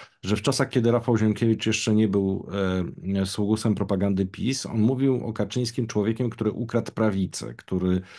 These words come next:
nie będąc, e, nie mając poglądów prawicowych, przylepił sobie szyld prawica, ponieważ mu to pasowało do tego, żeby,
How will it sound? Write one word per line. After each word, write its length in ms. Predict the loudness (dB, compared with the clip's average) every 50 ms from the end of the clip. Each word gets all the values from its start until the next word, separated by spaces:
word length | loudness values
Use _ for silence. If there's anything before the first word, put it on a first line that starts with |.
| -20 -12 _ 0
nie 120 | 2 4
będąc, 720 | 4 4 4 4 2 2 2 0 0 -2 -4 -8 -8 -8 -6 -4 -2 0
e, 40 | 2
nie 100 | 2 2
mając 220 | 2 2 0 -2
poglądów 420 | -2 0 2 2 2 2 0 0 0
prawicowych, 680 | 0 0 0 0 -2 0 0 -2 0 0 -2 -4 -6
przylepił 440 | -8 -10 -2 0 0 2 2 2 0
sobie 260 | 0 2 2 2 2
szyld 320 | 2 2 0 0 0 -2 -2
prawica, 500 | -2 0 2 2 2 0 -2 -2 -4 -2
ponieważ 320 | -2 -2 -2 -4 -4 -4
mu 120 | -6 -4
to 120 | -2 -4 -2
pasowało 680 | -2 -2 -2 -2 -2 -2 0 2 2 4 4 2 2
do 100 | 0 -2
tego, 240 | -2 -2 -2 -2 0
żeby, 280 | 0 0 0 0 0